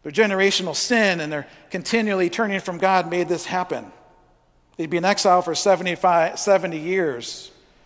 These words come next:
In Jeremiah twenty-nine, God promises to bring the people back. Jeremiah ten twelve.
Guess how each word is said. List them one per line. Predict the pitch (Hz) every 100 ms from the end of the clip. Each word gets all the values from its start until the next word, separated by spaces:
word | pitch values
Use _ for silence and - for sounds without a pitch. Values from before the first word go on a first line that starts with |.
| _ _ _ _ _ _ -
In | 156
Jeremiah | 190 196 190 170
twenty-nine, | 160 202 170 170 202 185 147 107 - - - _ _ _ _ _ _ _ _
God | - 160
promises | 165 185 180 170 - 147 127
to | -
bring | 127 156 165 156
the | 135
people | - 156 147
back. | 117 135 110 - - - - _ _ _ _ _ _ _ _ _ _
Jeremiah | 143 139 139 131
ten | - 139 127
twelve. | - 123 104 107 -